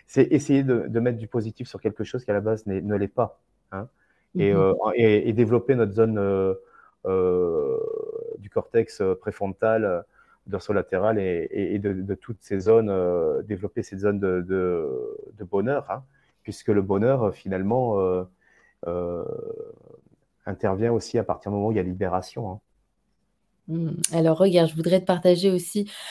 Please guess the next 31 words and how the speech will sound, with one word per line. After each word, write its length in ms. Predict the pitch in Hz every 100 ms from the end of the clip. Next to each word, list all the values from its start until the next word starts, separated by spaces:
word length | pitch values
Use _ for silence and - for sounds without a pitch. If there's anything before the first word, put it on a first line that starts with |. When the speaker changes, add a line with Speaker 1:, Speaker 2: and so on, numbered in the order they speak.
| -
Speaker 2:
Alors 220 | - 180 185
là, 160 | 208
c'est, 320 | 214 196 180
euh, 440 | 170 156 156 151 160 - _ _ _ _ - - -
c'est 120 | 170
des 280 | 175 175 170
commentaires 520 | 208 190 180 226 226
qui 160 | - 170
sont, 360 | 175 170 170
euh, 120 | 147 143
très 280 | - - 190
inspirants 460 | 180 165 - 170 165
aussi. 280 | 165 208 226 - - - -
Euh, 100 | 165
Sylvie, 400 | 160 202 190 233
je 120 | 202
suis 240 | 170 175 185
entourée 320 | 202 208 214
de 80 | 170
très 240 | - 202
bonnes 220 | 190 214
personnes 400 | 180 170 - 220
qui 120 | 214
vont 140 | 165 160
m'aider 300 | 165 165 196
à 60 |
y 120 | 165 170
arriver. 380 | 175 160 165
Cette 260 | 196 - 151
vidéo 400 | 156 156 165 185
su-, 320 | 196 - -